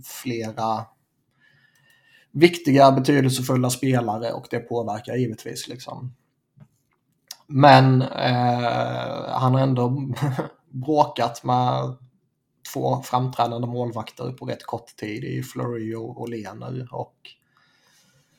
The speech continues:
båda två kanske är lättare att bråka med, framförallt den ena, känns det som. Men, eh, det är väl ändå någonting som man kanske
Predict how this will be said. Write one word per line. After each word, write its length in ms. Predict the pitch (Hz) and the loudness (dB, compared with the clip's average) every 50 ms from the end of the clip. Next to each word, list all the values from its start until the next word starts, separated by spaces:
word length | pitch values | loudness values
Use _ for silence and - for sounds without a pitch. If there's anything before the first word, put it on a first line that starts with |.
| _ _ _ _ _ _ _ _ _ _ _ _ _ _ _ _ - - - - _ - - - - | _ _ _ _ _ _ _ _ _ _ _ _ _ _ _ _ -20 -20 -20 -20 _ -20 -14 -4 2
båda 240 | 151 143 139 135 131 | 6 6 8 8 8
två 260 | 131 - 165 143 127 | 8 8 8 8 8
kanske 380 | 131 - 127 127 127 131 139 135 | 6 6 2 4 4 4 4 4
är 60 | 135 | 4
lättare 340 | 147 139 139 - - 127 127 | 2 2 0 -2 0 2 2
att 80 | 123 | 2
bråka 400 | 123 131 139 139 123 - 113 113 | 2 2 0 0 0 -2 -4 -2
med, 200 | 139 143 135 135 | 0 0 0 0
framförallt 420 | - 127 120 120 135 127 123 117 - | 0 -4 -4 0 0 0 0 0 -2
den 120 | 127 127 | -2 -2
ena, 360 | 139 139 123 110 110 120 131 | 0 0 -2 -2 -2 -4 -4
känns 220 | 131 139 135 127 - | -4 -4 -6 -6 -6
det 60 | 131 | -6
som. 320 | 131 139 135 139 139 - _ _ _ _ _ _ _ _ _ _ _ _ - - _ _ _ _ _ _ _ _ - _ _ _ _ _ _ - _ _ _ | -6 -6 -6 -6 -10 -14 _ _ _ _ _ _ _ _ _ _ _ _ -20 -20 _ _ _ _ _ _ _ _ -20 _ _ _ _ _ _ -20 _ _ _
Men, 420 | - 139 131 127 120 117 117 117 | -6 -2 0 0 0 0 -2 -4
eh, 540 | 120 127 127 127 127 127 123 117 117 113 123 131 | -4 -4 -4 -4 -4 -4 -6 -6 -8 -10 -8 -6
det 140 | 127 127 | -2 -2
är 40 | 127 | -2
väl 120 | 120 123 127 | 0 0 0
ändå 200 | 127 123 120 120 | 0 0 0 0
någonting 380 | 131 123 123 123 - 123 120 | -2 -2 -2 -2 -4 -8 -8
som 160 | - - 123 | -6 -6 -6
man 120 | 120 120 123 | -6 -8 -8
kanske 480 | - 117 117 - - 127 127 127 123 | -8 -10 -10 -10 -8 -8 -6 -6 -8